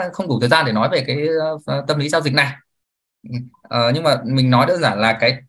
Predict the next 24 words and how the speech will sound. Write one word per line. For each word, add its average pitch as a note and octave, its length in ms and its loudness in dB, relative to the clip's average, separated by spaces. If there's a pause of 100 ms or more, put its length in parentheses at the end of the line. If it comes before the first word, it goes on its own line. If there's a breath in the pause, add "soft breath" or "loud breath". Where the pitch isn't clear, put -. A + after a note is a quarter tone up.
(100)
cái D3 240 0
tâm A3 160 6
lý F#3+ 140 0
giao G3+ 120 4
dịch F3 140 -2
này B2 120 0
thì B2+ 60 -2
mọi A#2+ 180 -4
người A#2+ 200 -2
hiểu G2 200 -2
rằng G#2 180 -4
là G2+ 180 -4 (540)
có C#3 220 4
thể G3+ 80 4
là C3 100 4
các - 60 6
bạn - 160 4
có E3+ 160 6
phương A3 120 4
pháp, A#3+ 220 2
đúng E3+ 100 -2
không? G3 160 4
Nhưng G#3+ 300 8
mà B2+ 280 2